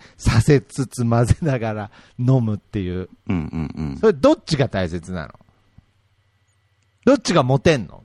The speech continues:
Speaker 1: じゃあ、もっと言うと。
Speaker 2: モテる？
Speaker 1: どっちの方がモテんの？
Speaker 2: え、何と何が？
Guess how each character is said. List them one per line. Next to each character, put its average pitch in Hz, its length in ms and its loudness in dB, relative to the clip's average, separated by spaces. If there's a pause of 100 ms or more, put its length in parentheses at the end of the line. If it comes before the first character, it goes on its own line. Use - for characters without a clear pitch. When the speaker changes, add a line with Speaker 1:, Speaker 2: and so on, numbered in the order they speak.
(120)
Speaker 1:
じ 101 100 -6
ゃ 95 40 -2
あ、 - 20 -6
も 107 140 -6
っ - 20 -16
と 98 160 -14
言 80 140 -16
う 73 40 -20
と。 - 220 -20 (120)
Speaker 2:
モ 98 300 -4
テ 131 260 -2
る？ 80 440 -2 (540)
Speaker 1:
ど 285 100 4
っ 330 160 -2
ち 220 160 -10
の 147 100 -4
方 113 60 -6
が 92 80 -8
モ 98 160 -6
テ 123 200 -4
ん 80 120 -12
の？ - 160 -20 (100)
Speaker 2:
え、 123 140 4
何 151 240 4
と 101 100 0
何 98 360 0
が？ 78 260 -6